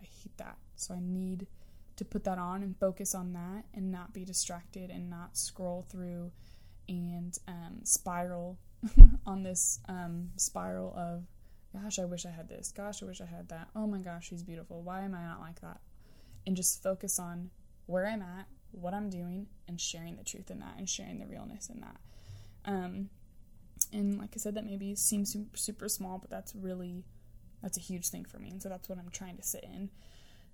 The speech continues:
I'm also trying not to stare at women as they walk by, um,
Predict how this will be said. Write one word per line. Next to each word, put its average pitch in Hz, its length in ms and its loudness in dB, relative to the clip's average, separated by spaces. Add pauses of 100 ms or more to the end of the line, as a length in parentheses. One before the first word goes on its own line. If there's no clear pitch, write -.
I'm 202 120 -8
also 220 280 0
trying 196 380 -2
not 185 260 -8
to - 60 -2
stare 185 300 0
at - 120 -12
women 170 280 -6
as 180 160 -8
they 180 100 -8
walk - 280 -12
by, - 340 -10 (240)
um, 180 480 -8